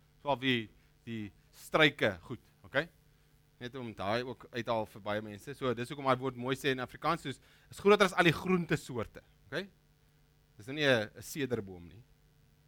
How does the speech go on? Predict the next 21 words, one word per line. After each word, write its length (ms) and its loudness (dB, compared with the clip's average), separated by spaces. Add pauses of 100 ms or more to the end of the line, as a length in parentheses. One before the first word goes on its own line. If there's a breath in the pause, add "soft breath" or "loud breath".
(480)
"Sodat 240 10
die 80 8
voëls 260 10
van 120 6
die 80 8
hemel 220 8
kan 180 8
kom 160 2
nes 240 10
maak 240 0
in 80 -12
sy 100 -2
takke." 340 8
So 100 -8
die 100 6
Here 120 12
praat 320 12 (320 soft breath)
en 80 4
hy 80 12
sê 420 12 (340 soft breath)
dat 220 12